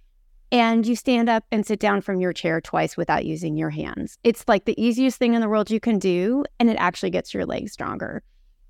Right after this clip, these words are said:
You know, you're washing your dishes, you're, take a pause, turn the water off, practice standing on one leg.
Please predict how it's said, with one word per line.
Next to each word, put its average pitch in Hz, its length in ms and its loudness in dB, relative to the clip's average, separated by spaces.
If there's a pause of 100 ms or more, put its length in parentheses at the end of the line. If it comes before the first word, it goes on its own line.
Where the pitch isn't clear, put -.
You 190 100 -2
know, 165 240 0
you're 196 200 0
washing 190 420 4
your 240 140 0
dishes, 175 640 -2
you're, 175 360 -2 (400)
take 214 220 0
a 220 60 4
pause, 185 680 0
turn 180 200 0
the 226 80 0
water 208 320 2
off, 190 300 -2
practice 185 420 -2
standing 196 400 0
on 180 200 2
one 180 240 0
leg. 165 420 -4